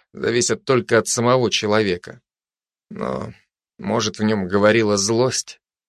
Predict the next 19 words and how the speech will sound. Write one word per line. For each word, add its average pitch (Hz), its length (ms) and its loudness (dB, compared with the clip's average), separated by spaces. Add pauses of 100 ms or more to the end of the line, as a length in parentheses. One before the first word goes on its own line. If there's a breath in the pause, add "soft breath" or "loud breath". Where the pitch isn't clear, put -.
(760)
Была 143 360 6
еще 170 500 4
одна 98 280 2
легенда 101 600 0
про 104 260 2
лиса, 107 420 -2
жутковатая 104 880 -2
легенда. 87 680 -12 (720)
Тихо 170 360 2
и - 240 -4
шепотом 113 640 0
ее 101 260 2
пересказывали 107 760 0
его 110 320 2
ученики, 110 720 0 (640 soft breath)
прикидывая, 123 640 4
возможно 110 840 -2
ли 90 140 -2
такое. 92 720 -4